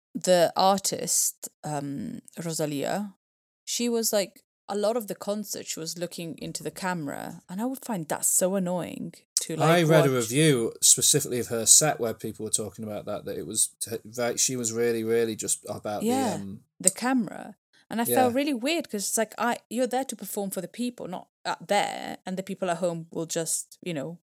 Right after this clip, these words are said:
Speaker 1: watch whatever you do. At least in Glastonbury, the cameras are, like, you know, just around and, you know, just, you just look, you just watch the concert.
Speaker 2: Yeah, and I think she or some, some other people had, like,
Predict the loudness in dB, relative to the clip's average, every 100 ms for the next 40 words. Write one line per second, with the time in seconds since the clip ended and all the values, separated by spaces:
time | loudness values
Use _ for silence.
0 | -2 -2 0 0 0 0 -4 -4 -4 -4
1 | -6 -12 -14 -16 -16 -16 0 2 4 2
2 | 0 2 2 0 -4 -4 -4 -2 -2 -2
3 | -2 -2 -2 -4 -10 -20 _ _ _ _
4 | -8 -6 -8 -12 _ -8 -4 -4 0 0
5 | 0 -2 -6 -6 -6 -8 -10 -10 -8 -8
6 | -8 -8 -8 -6 -6 -6 -10 -12 -12 -10
7 | -10 -8 -6 -6 -6 -8 -6 -6 -6 -8
8 | -12 -16 -20 -20 -20 -20 _ 0 2 4
9 | 2 -4 -4 2 4 4 2 2 2 2
10 | 6 8 8 4 6 6 6 2 2 2
11 | 2 0 0 0 -2